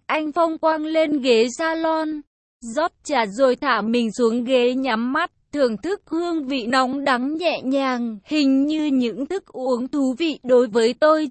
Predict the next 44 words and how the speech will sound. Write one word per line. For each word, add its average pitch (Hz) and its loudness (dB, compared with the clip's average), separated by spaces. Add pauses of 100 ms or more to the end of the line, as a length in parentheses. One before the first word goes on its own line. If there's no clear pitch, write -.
trên 302 0
thế 254 0
giới 269 4
này 285 0
luôn 302 -2
có 262 0
vị 254 -6
đắng 254 0 (100)
thì 254 -2
phải, 190 -2
có 220 0
lẽ 240 -2
cuộc 262 0
sống 247 -2
là 294 0
phải 226 -2
vậy. 233 -2 (440)
Có 240 4
lẽ 262 0
tôi 330 2
hợp 311 0 (100)
với 247 4
những 254 -2
vị 311 -2
đắng 247 0
như 330 -4
vậy, 254 -4
nói 233 -2
thì 269 0
nói 233 2
vậy, 254 -2 (160)
chứ 240 0
những 247 0
thức - -6
uống 240 2
ngọt 277 2 (100)
vẫn 214 -4
sẽ 247 -2
ngon 294 -2
hơn 311 -2
mà. 247 0
Mãi 240 -2
mê 302 0
với 240 2